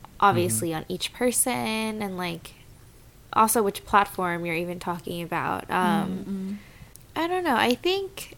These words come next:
Speaker 1: if you are at a point where you get more, I guess,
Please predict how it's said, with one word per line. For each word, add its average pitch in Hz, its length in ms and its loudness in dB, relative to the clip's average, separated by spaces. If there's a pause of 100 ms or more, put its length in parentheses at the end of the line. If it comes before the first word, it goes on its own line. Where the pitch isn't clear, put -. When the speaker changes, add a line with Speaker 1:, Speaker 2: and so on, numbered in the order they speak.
Speaker 1:
if 226 400 -2
you 220 180 4
are 247 80 4
at 254 240 4
a 202 60 0
point 185 640 -8
where 175 580 -2 (440)
you 202 760 8
get 196 260 2
more, 190 920 0 (500)
I 202 120 0
guess, 185 420 0